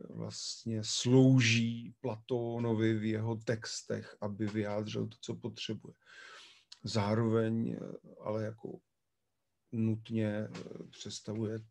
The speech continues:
toho učitele, že jo. Eh, toho učitele, který byl, eh, odsouzen atenskou obcí k smrti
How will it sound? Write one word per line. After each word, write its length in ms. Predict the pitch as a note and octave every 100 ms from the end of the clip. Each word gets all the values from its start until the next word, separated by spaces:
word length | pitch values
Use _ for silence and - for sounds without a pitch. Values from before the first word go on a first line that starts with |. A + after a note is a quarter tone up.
| _ _ _
toho 180 | G#2+ A2
učitele, 560 | - - - - F2+
že 160 | G#2 -
jo. 80 | - _ - - - _ _ _ _ _ _ _
Eh, 240 | G#2 F2+ G#2
toho 200 | A2 A2
učitele, 540 | A2+ - A2+ B2+ B2
který 360 | A#2+ A#2 A2 A#2
byl, 560 | A2 A2+ A#2 B2 - -
eh, 40 | - - _ _ _ _
odsouzen 680 | - C#3+ - F3 F3 E3 C#3+ C3+
atenskou 520 | C3 C#3+ C#3 - C#3
obcí 540 | C#3 C3+ - G#2+ F2+ - _ - _ _ _
k 100 | -
smrti 640 | - - C3 A#2+ - G#2+